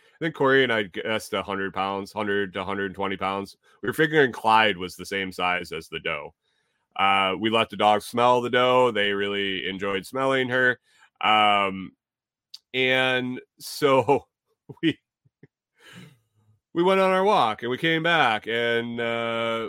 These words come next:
I was like, "Oh, here we go." Corey was upset because she's moved her, she moved her, uh, workspace into the back of the camper. Um,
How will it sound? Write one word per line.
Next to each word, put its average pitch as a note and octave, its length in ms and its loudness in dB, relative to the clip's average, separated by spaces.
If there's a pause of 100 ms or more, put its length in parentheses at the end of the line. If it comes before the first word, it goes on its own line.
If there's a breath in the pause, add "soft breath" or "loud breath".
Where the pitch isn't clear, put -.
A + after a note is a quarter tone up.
(140)
I B2 160 -2
was A#2+ 220 -4
like, A#2+ 220 -4
"Oh, D3 180 -2
here C#3+ 180 -4
we C#3+ 120 -4
go." C3 500 -2 (140)
Corey C#3 260 2
was D3 160 -2
upset B2 360 -4
because A#2 220 -10
she's G#2+ 200 -10
moved A#2 460 -8
her, A2 520 -2 (180)
she - 180 -10
moved A2+ 500 -8 (140)
her, G2+ 760 -4
uh, F2+ 160 -6
workspace G#2 580 -4
into F#2+ 160 -8
the F2 40 -10
back F2+ 240 -2
of D#2 40 -18
the E2 60 -18
camper. D3+ 520 -2 (1400 soft breath)
Um, G#2 680 4